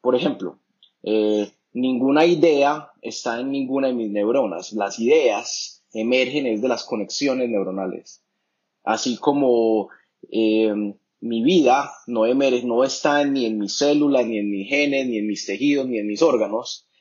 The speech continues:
sino que emerge de todo, de, de todo mi sistema. La economía o el concepto de Colombia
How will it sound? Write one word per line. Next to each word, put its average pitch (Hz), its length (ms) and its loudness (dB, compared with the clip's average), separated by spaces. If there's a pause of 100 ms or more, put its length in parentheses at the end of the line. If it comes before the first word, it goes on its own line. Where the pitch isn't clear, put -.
sino 113 340 -2
que 131 320 0
emerge 123 720 0 (240)
de 104 100 -8
todo, 110 540 -2 (180)
de, 98 540 -2
de 110 100 -6
todo 107 220 -2
mi 123 120 -2
sistema. 101 480 -6 (360)
La 117 480 4
economía 139 760 0
o 127 120 2
el 120 80 -4
concepto 123 540 -4
de 131 100 -6
Colombia 127 760 0